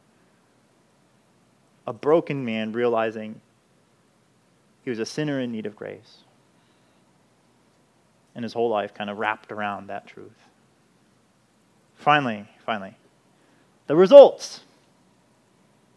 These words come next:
All right, this is the, the proof is in the pudding kind of moment. A real gospel is gonna achieve the right things. And the real gospel of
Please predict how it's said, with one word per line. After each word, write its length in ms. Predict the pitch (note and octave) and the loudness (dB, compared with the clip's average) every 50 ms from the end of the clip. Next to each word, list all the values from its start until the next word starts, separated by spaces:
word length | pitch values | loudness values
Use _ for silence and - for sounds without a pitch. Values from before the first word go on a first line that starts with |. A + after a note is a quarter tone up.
| _ _ _ _ _ _ _ _ | _ _ _ _ _ _ _ _
All 80 | C3+ C3 | -14 -12
right, 180 | A#2+ A2 - - - | -10 -10 -12 -14 -14
this 160 | - D#3+ - | -12 -6 -6
is 80 | G3 E3 | -6 -2
the, 240 | - E3 D3 C#3+ - - | 4 4 4 4 4 2
the 100 | - - | 0 0
proof 320 | - - - C4 B3+ - | 0 2 4 4 4 4
is 140 | A3 G3 E3 | 4 4 4
in 80 | G#3 G3 | 4 4
the 80 | E3+ | 4
pudding 340 | C3+ - G#3+ F#3+ E3 D3 C#3 | 6 8 8 8 8 2 2
kind 160 | - E3 C#3+ | 2 2 2
of 60 | C3+ C#3 | 4 2
moment. 340 | C#3 C3 A#2+ A2+ G2+ - - - - - - - - - _ _ _ _ _ _ _ _ _ _ _ _ _ _ _ _ _ _ _ _ _ _ _ _ _ _ _ _ | 2 0 0 -2 -6 -12 -14 -20 -18 -18 -18 -18 -20 -20 _ _ _ _ _ _ _ _ _ _ _ _ _ _ _ _ _ _ _ _ _ _ _ _ _ _ _ _
A 80 | D3 D3 | 0 2
real 360 | C#3+ E3 G#3 A#3 B3+ B3+ A3+ | 2 4 4 6 6 6 6
gospel 640 | F#3 F#3+ E3+ D#3+ E3 E3 - - - E3 D3+ D3+ D3+ | 6 6 6 6 6 4 0 -4 -2 0 2 2 2
is 140 | D#3+ C#3 B2 | 0 -2 -4
gonna 260 | C#3+ C3+ C3 C3 - - | -6 -6 -6 -6 -6 -6
achieve 440 | C3 - - - F3 F3 D#3+ D3 B2+ | -8 -10 -8 -6 -4 -2 -2 -2 -2
the 120 | C#3 B2+ | -4 -2
right 280 | C3 C3 B2+ A#2+ - - | 0 0 -2 -2 -4 -8
things. 540 | - B2 A#2 A2 G#2+ G#2 G#2+ - - - - - _ _ _ _ _ _ _ - - - - - - - - - _ _ _ _ _ _ _ _ _ _ _ | -12 -12 -12 -10 -12 -12 -14 -16 -20 -20 -20 -20 _ _ _ _ _ _ _ -20 -20 -20 -20 -20 -20 -20 -20 -20 _ _ _ _ _ _ _ _ _ _ _
And 120 | C3 C3+ C3+ | -6 -4 -4
the 60 | C3 | -2
real 340 | A#2+ C#3+ F#3+ G#3+ G#3+ G#3 G3 | -2 0 6 8 8 8 8
gospel 680 | G3 D#3 D3 C#3+ D3 - - - - C#3+ C3+ C3 - - | 6 6 6 4 4 2 -4 -8 -6 -4 -2 -2 -4 -4
of 180 | A#2+ A2+ G#2 | -6 -8 -8